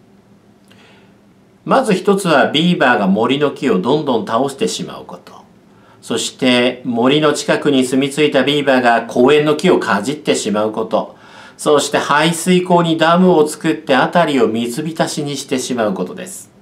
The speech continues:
さあ、しかし反対に、ビーバーは動物たちの住みよい環境を作る名人だっていう人だっているんです。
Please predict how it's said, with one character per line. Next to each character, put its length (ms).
さ 160
あ、 60
し 80
か 80
し 100
反 160
対 200
に、 360
ビ 240
ー 20
バ 200
ー 20
は 240
動 240
物 220
た 120
ち 120
の 100
住 220
み 80
よ 100
い 100
環 280
境 160
を 40
作 220
る 80
名 240
人 220
だ 80
っ 100
て 100
い 40
う 20
人 220
だ 80
っ 100
て 180
い 100
る 120
ん 60
で 100
す。 240